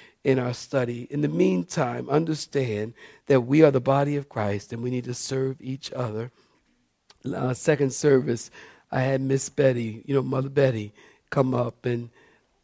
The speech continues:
she's so sweet. You cannot not love Miss Betty. And she was telling the people that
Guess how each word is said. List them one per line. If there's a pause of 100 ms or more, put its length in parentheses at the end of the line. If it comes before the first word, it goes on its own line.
(160)
she's
so
sweet.
You
cannot (300)
not (180)
love
Miss
Betty. (760)
And
she (1200)
was
telling
the
people
that